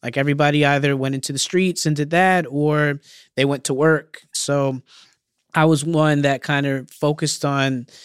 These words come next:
how education could be opening some doors. What it's done for me is really given me these life experiences that I might not have had if I had remained where I started.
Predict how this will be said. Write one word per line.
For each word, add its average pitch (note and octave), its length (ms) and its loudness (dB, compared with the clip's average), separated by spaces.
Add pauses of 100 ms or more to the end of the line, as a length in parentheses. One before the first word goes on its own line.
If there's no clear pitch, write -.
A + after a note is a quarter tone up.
(280)
how - 120 -4
education D3+ 640 0
could C3+ 160 -4
be C3+ 480 -4 (520)
opening D3+ 400 0
some C3 180 -4
doors. D#3+ 520 0 (600)
What D3+ 200 0
it's C3 200 -4
done F3 260 2
for D#3 320 2
me C3+ 280 2
is C3 200 -2
really C#3 720 0
given D3+ 340 2
me C#3+ 400 2 (580)
these C#3 200 -6
life C#3+ 320 2
experiences C#3+ 920 0
that B2+ 280 0
I C3+ 80 0
might C#3 280 0
not C3+ 200 2
have B2 140 -6
had C#3 460 0 (380)
if D3 240 -2
I C3+ 140 4
had C3+ 180 0
remained B2+ 640 -4 (120)
where B2+ 300 -8
I A#2+ 100 0
started. A#2+ 500 -4